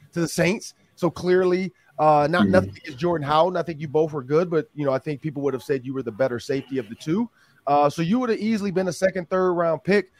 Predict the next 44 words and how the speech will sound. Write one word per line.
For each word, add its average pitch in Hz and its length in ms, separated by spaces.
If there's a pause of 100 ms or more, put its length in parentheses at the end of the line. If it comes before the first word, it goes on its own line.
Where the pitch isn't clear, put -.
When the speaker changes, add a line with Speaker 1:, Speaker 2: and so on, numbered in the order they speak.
(200)
Speaker 1:
uh, 156 160
in 156 80
this 170 160
year's 156 160
N 160 100
F 151 120
L 147 140
draft, 170 500 (120)
went 156 180
on 165 140
to 147 60
some 135 200
team 180 360
and 139 100
been 151 160
making 151 260
money 147 280
now. 143 440 (240)
But 139 160
you 254 80
decided 220 440
to 185 80
return 175 420
to 160 60
college 165 360
football. 156 460
One, 214 340 (280)
now 180 100
you're 170 160
the 147 60
best 151 280
safety 156 300
in 131 60
college 139 260
football 139 280
right 120 200
now. 143 320
A - 20
lot 131 200
of 127 80
people 131 180
are 104 40
saying 151 260
that. 165 200